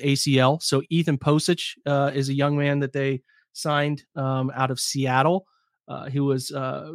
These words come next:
L S U product, played in Seattle, more center his last few years, but he got that opportunity to play center. He's doing really, really well in Cleveland, uh, wearing number fifty-five, kinda looking pretty similar to Alex Mack back in the day. He's playing really, really good football for Cleveland,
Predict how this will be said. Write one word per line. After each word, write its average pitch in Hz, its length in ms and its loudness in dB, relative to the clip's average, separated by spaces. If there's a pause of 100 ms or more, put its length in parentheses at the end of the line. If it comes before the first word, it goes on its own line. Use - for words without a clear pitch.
(100)
L 151 160 4
S 147 160 2
U 160 80 2
product, 151 540 4
played 156 140 2
in 151 60 2
Seattle, 143 640 2
more 156 240 4
center 160 380 2
his 143 160 0
last 143 280 4
few 156 180 0
years, 147 400 2
but 143 100 -2
he 143 100 -4
got 139 200 0
that 139 120 2
opportunity 139 580 2
to 135 60 -4
play 131 200 -2
center. 151 340 4
He's 139 160 0
doing 135 340 2
really, 139 380 6
really 131 240 4
well 127 220 2
in 120 80 -2
Cleveland, 117 420 -4 (480)
uh, 123 160 0
wearing 143 240 2
number 139 160 2
fifty-five, 135 640 0
kinda 135 200 2
looking 123 260 -2
pretty 127 200 -4
similar 131 320 0
to 117 60 -2
Alex 123 320 -2
Mack 127 280 -4
back 113 180 -4
in 120 80 -2
the 117 60 -2
day. 117 160 -4
He's 139 100 -2
playing 170 300 4
really, 156 360 6
really 143 220 4
good 131 160 -2
football 120 400 -2
for 117 120 -18
Cleveland, 120 500 -6